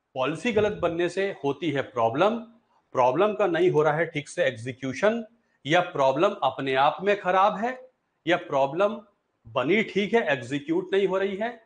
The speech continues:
लोगों तक बात पहुंच नहीं रही है। इसका मतलब आ रही हैं problems और problems के निकालने चाहिए solutions, और solution निकालने के लिए हुआ करते हैं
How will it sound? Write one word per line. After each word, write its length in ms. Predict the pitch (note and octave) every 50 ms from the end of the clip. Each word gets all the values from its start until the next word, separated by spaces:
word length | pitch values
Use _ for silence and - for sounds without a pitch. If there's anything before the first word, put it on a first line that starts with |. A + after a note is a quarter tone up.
| _ _ _ _ -
लोगों 260 | B2+ C3 C#3 C#3+ E3 E3 E3
तक 120 | G3 F#3
बात 320 | D#3 C#3 D3+ E3 E3+ - - -
पहुंच 180 | A#2+ B2 C3 B2+ -
नहीं 80 | F3
रही 160 | E3+ F3+ F#3 F3+
है। 280 | F#3+ A3 A#3 A3+ - _ _ _ _ -
इसका 260 | F#3+ F#3+ - A3 G#3+
मतलब 340 | F#3 E3 D#3+ D#3+ F3+ F3+ F3+
आ 140 | - C#3+ C#3+
रही 160 | D3 D3+ D3+
हैं 160 | D3 D3+ D#3+ D#3
problems 680 | - - A#2+ A2+ A2 A2 C3+ F3+ A3 A#3 A3+ - - - _ _ _ _ _ -
और 80 | C#3 -
problems 500 | - - C3 B2+ C3+ D#3 G3 G#3 G3+ -
के 80 | F3
निकालने 400 | D#3 C#3+ - - A#2 A#2+ B2 B2+
चाहिए 360 | A#2+ - A#2+ A#2 A#2 D#3 F#3+
solutions, 720 | F#2+ - - B2 A#2 B2 C#3 C#3 - F3+ C#3 A#2 G#2 - - _ _ _ _ _ _ -
और 80 | - -
solution 520 | - - D3+ C#3 C#3+ F#3+ G3 G3 A#3 A3+
निकालने 440 | G#3 F#3 D#3 C#3 D3 C#3 C#3 C#3 C#3+
के 120 | C#3 - C#3
लिए 180 | C#3 C#3 C#3 B2
हुआ 240 | A2+ A#2+ A#2+ B2+
करते 360 | B2+ C3 A#2 - - - B2+ B2
हैं 200 | C#3+ F3+ G#3+